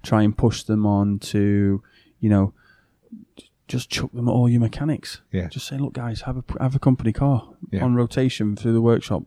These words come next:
Speaker 1: Each one of you has it for a week on a rotation.
Speaker 2: Yeah.
Speaker 1: Just get them out there, get people seeing
Speaker 2: What a
Speaker 1: them."
Speaker 2: smart idea. And I don't know why they don't do more of that. And
Speaker 1: Yeah.
Speaker 2: just, you know, hit up all
Speaker 1: That's
Speaker 2: the
Speaker 1: what we
Speaker 2: garage-
Speaker 1: used to do back home.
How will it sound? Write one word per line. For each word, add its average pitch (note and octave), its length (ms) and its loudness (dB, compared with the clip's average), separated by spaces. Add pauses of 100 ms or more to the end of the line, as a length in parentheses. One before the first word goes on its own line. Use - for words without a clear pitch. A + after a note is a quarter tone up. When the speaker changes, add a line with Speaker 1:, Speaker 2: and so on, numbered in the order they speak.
(100)
Speaker 1:
Each A2+ 240 -6
one A2 140 0
of G#2+ 80 -2
you G#2+ 80 -2
has G#2+ 100 0
it G#2 100 -6
for A2 120 -4
a G2+ 40 0
week G#2+ 280 0
on G#2+ 100 2
a G#2+ 40 2
rotation. G#2 480 0
Speaker 2:
Yeah. G2+ 40 -2
Speaker 1:
Just A2+ 220 -8
get - 160 -12
them C3 120 -4
out B2 200 -2
there, A2 120 -6
get G#2 160 -4
people A#2+ 300 0
seeing A#2+ 260 2
Speaker 2:
What A2 80 6
a - 40 6
Speaker 1:
them." - 80 -2
Speaker 2:
smart C3+ 220 2
idea. A2+ 260 2
And F#2 100 -2
I A2 60 0
don't D3+ 160 4
know A2+ 80 4
why G2 220 0
they G2+ 100 2
don't G#2 180 2
do G#2 80 0
more F2+ 220 2
of B2+ 60 0
that. D2+ 200 -6
And G#2+ 80 0
Speaker 1:
Yeah. A2 140 6
Speaker 2:
just, G#2+ 200 2
you A#2+ 80 0
know, F#2 100 2
hit A2+ 140 2
up G2 140 0
all G2+ 140 4
Speaker 1:
That's C#3 120 6
Speaker 2:
the - 60 6
Speaker 1:
what - 100 6
we D3 60 6
Speaker 2:
garage- F3+ 80 4
Speaker 1:
used A#2+ 160 2
to - 60 -10
do F#2 100 -2
back G#2+ 220 -6
home. G#2+ 240 -2